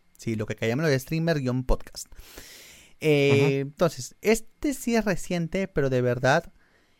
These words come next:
Speaker 1: Insomniac hizo un hermoso trabajo con este juego. Es el Marvel's Spider-Man. Ya.
Speaker 2: Sí.
Speaker 1: Y no es que acá sea,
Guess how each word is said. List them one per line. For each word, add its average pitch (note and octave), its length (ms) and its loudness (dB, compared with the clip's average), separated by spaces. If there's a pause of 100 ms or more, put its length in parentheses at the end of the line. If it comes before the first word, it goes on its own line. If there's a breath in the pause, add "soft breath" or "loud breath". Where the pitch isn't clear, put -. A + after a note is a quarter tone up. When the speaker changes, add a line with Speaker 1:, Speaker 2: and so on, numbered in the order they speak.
(300)
Speaker 1:
Insomniac D3+ 840 0 (380)
hizo D3 600 -4 (220)
un D3+ 340 0
hermoso B2+ 1040 0
trabajo A2+ 600 -2
con G#2+ 180 -8
este - 180 -12
juego. A#2 360 -8 (220)
Es A2+ 200 -14
el G#2 400 -6
Marvel's A#2 420 -4
Spider-Man. - 600 -8 (760)
Ya. G2+ 260 -10 (600)
Speaker 2:
Sí. G2 180 -4 (400)
Speaker 1:
Y D3 180 -4
no D3 180 -2
es F3 120 0
que G#3 180 -2
acá D3+ 280 2
sea, D#3 400 -2